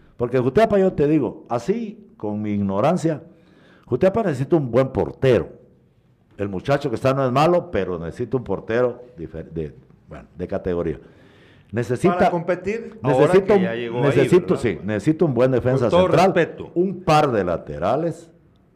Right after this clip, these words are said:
Speaker 1: un par de volantes. Jutiapa no tiene un volante de llegada, un creativo. Y el creativo termina siendo el contención, el número veinte, el que distribuye, él es contención. Y necesita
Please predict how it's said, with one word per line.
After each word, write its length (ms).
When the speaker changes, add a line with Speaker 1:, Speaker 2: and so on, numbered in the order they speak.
Speaker 1:
un 280
par 240
de 100
volantes. 580
Jutiapa 380
no 100
tiene 200
un 40
volante 380
de 100
llegada, 420
un 100
creativo. 720
Y 80
el 100
creativo 480
termina 380
siendo 600
el 160
contención, 680
el 100
número 300
veinte, 280
el 80
que 140
distribuye, 640
él 80
es 100
contención. 800
Y 140
necesita 600